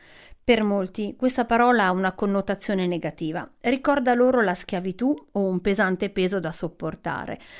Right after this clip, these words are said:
che sia religioso o professionale o familiare. Abbiamo visto due giorni fa che per definizione il fardello è pesante e opprimente. Ma Gesù ci dà una definizione totalmente diversa nella sua parola.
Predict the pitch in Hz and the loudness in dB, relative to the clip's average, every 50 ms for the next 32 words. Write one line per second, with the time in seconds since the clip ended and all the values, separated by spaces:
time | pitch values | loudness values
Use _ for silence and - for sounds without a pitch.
0 | - - - - - 214 - - 214 196 170 165 175 170 170 170 165 180 214 247 | -20 -20 -6 0 0 2 4 4 4 4 4 2 0 0 0 0 2 6 6 6
1 | 247 214 202 185 165 - - 190 175 - 196 180 - 226 202 175 165 160 165 165 | 6 6 4 2 0 0 -2 -4 -2 0 0 0 2 2 2 2 2 0 0 0
2 | 175 - - - 185 - - 143 151 160 156 151 160 160 - - - - - _ | -2 -4 -4 -6 -4 -4 -4 -4 -4 -4 -6 -6 -8 -10 -12 -14 -14 -16 -16 _
3 | _ _ _ _ _ _ _ _ _ _ _ _ _ - 233 262 262 330 370 381 | _ _ _ _ _ _ _ _ _ _ _ _ _ 0 2 6 6 8 8 8
4 | 302 226 196 170 - - 202 180 185 190 190 208 214 220 220 196 170 165 - - | 6 6 4 -2 -2 -2 -2 0 0 0 2 4 2 2 2 2 0 -2 -2 -6
5 | 175 - 156 - - - - 220 220 - 311 330 311 254 208 208 208 - 196 185 | -8 -8 -8 -10 -10 -8 -8 -6 -2 4 4 4 4 4 0 -4 -4 -4 -4 -4
6 | 202 202 - - 254 262 254 202 180 190 196 - 277 254 214 208 208 214 214 190 | -4 -4 -2 0 2 2 2 2 0 -2 0 0 0 2 2 2 2 2 2 2
7 | 175 165 170 - - 247 226 226 196 156 156 156 156 - 190 - - - 220 214 | 2 2 0 2 4 4 4 4 2 0 -2 -2 -4 -4 -6 -6 -4 0 2 2
8 | 190 196 - - 170 165 139 127 - - - - 233 - - - _ _ _ _ | 2 0 -2 -4 -4 -4 -4 -6 -10 -12 -12 -12 -14 -16 -16 -20 _ _ _ _
9 | _ _ _ - 240 247 277 285 226 254 254 233 208 247 285 320 - - - - | _ _ _ 2 6 6 8 8 8 6 4 4 4 2 0 -2 -2 -6 -4 -2
10 | - 247 208 220 208 202 202 196 196 196 190 - - 220 208 208 208 - - 254 | 0 2 4 4 4 4 4 2 2 0 0 0 0 -2 -2 -2 -2 -2 -2 0
11 | 247 247 247 247 - - 302 302 - 294 277 262 262 302 330 339 330 320 254 220 | 2 2 0 0 0 0 0 2 2 4 4 6 8 8 8 8 6 4 2 0
12 | 226 190 185 151 139 151 170 - - 190 180 175 175 170 170 165 - - 180 165 | 2 2 2 2 0 -2 -4 -4 -4 -2 0 0 0 0 -2 -2 -4 -4 -4 -4
13 | - 165 156 151 143 143 156 175 - | -4 -6 -6 -6 -8 -8 -8 -10 -12